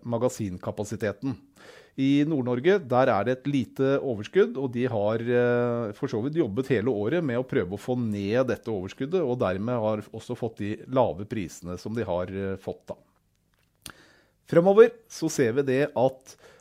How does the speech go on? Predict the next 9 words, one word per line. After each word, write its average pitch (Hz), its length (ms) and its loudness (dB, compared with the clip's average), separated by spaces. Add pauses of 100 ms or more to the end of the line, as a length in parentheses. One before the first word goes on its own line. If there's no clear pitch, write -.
(160)
det 120 220 2
som 156 200 -2
vil 139 140 0
påvirke 139 960 0
Europa, 143 400 2
altså 165 380 -2 (100)
gassprisen, 143 680 -4 (400)
den 120 280 -2
er 98 400 0